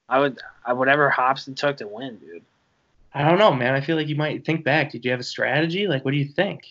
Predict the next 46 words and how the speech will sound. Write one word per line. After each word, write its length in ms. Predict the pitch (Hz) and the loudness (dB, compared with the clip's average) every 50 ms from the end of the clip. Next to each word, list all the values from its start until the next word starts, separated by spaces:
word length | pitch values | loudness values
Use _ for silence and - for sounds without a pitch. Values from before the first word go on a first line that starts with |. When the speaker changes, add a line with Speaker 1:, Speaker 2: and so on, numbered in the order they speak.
| - _ _ - - - - | -20 _ _ -20 -20 -14 -4
Speaker 1:
My 140 | 127 135 143 | 2 2 2
Speaker 2:
You 60 | 143 | 4
think 180 | 156 180 156 - - | 2 0 -2 -4 -8
Speaker 1:
strategy 360 | - 143 160 160 165 160 151 | -14 -10 -4 0 0 0 0
was 160 | 139 131 135 | 0 0 2
I 80 | 139 135 | 4 4
had 120 | 135 131 | 4 4
one 240 | 135 131 131 139 139 | 2 0 -2 -2 -4
speed 360 | 135 - - 135 139 151 139 | -6 -6 -4 -2 -2 -2 -2
and 120 | 120 107 101 | -4 -8 -12
it 80 | 98 | -14
was 140 | 98 104 110 | -16 -16 -14
go. 300 | - 110 117 120 107 - | -6 -4 -2 -2 -2 -2
Speaker 2:
<laughs> 240 | - 156 151 - - | -4 -6 -8 -4 -2
All 120 | - 123 139 - - | -2 -2 -2 -4 -8
right, 180 | 120 117 - - - - | -12 -12 -12 -12 -12 -8
dude. 240 | - - - - - - - - - - - - | -6 -6 -6 -8 -12 -14 -14 -12 -12 -14 -6 0
That's 220 | 139 143 147 147 | 2 2 2 2
fair 200 | - 170 160 156 139 | 2 4 6 6 4
enough. 340 | 127 120 120 123 120 - - - - - | 4 2 -2 -4 -6 -8 -14 -20 -14 -10
Uh, 440 | 120 120 120 120 117 117 120 123 120 123 - _ _ _ _ _ _ _ _ _ _ - | -6 -4 -4 -4 -4 -6 -8 -12 -16 -20 -20 _ _ _ _ _ _ _ _ _ _ -2
yeah. 240 | 123 139 143 143 - - _ _ _ _ _ _ _ | -2 0 0 -2 -4 -10 _ _ _ _ _ _ _
Speaker 1:
That 80 | 123 127 | 4 6
Speaker 2:
Field 120 | 131 151 | 6 6
Speaker 1:
was 100 | 156 160 | 6 4
Speaker 2:
days, 180 | 185 170 - - _ | 2 -4 -8 -12 _
Speaker 1:
my 80 | 190 175 | -10 -10
Speaker 2:
field 80 | 170 156 | 0 2
Speaker 1:
three 160 | 170 175 170 | 4 4 4
Speaker 2:
days 40 | 151 117 | 2 -2
Speaker 1:
star. 240 | 117 - _ 107 104 | -4 -6 _ -14 -16
Speaker 2:
are 40 | - | -14
all 60 | 107 107 | -14 -16
right, 120 | 107 - | -16 -14
dude. 240 | - 123 131 139 143 _ _ _ _ _ | -14 -12 -12 -12 -14 _ _ _ _ _
Speaker 1:
Yeah. 380 | 147 151 175 180 165 123 107 98 - - _ - | -4 0 2 2 2 2 0 -6 -14 -20 _ -6
Um, 520 | 135 151 156 151 147 143 143 139 131 113 _ _ _ _ _ _ _ _ _ - - - - - - _ | -4 -2 -2 -2 -2 -4 -6 -10 -14 -16 _ _ _ _ _ _ _ _ _ -20 -20 -20 -20 -20 -16 _
Hal, 240 | - 190 175 185 170 | 4 8 8 8 8
do 80 | 170 | 8
you 60 | 175 175 | 6 4
have 80 | 180 | 4
anything 320 | 180 185 185 202 190 190 175 | 2 0 0 0 0 0 2
else 180 | 165 165 160 | 0 0 -2
for 100 | - 151 | -4 -6
the 80 | 143 135 | -6 -4
listeners? 480 | 131 127 123 - 147 139 135 135 - | -4 -4 -6 -6 -8 -8 -8 -8 -12